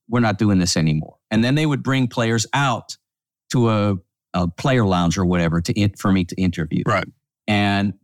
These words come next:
Speaker 1: that, and that was less, uh, that was less productive, but, uh, you had to live with it. Um, and then after that, uh, that shut down. Uh,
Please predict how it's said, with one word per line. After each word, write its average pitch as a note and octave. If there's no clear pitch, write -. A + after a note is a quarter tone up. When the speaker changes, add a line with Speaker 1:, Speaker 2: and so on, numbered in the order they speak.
Speaker 1:
that, B2+
and E3
that F#3+
was F3
less, D#3
uh, G2
that D3
was D#3
less C#3+
productive, C#3+
but, A#2
uh, F#2+
you G#2+
had A#2
to A2+
live A2+
with C#3+
it. E3+
Um, E2+
and A2
then C#3
after C#3+
that, C#3+
uh, G#2+
that E3+
shut A#2
down. E2+
Uh, F2+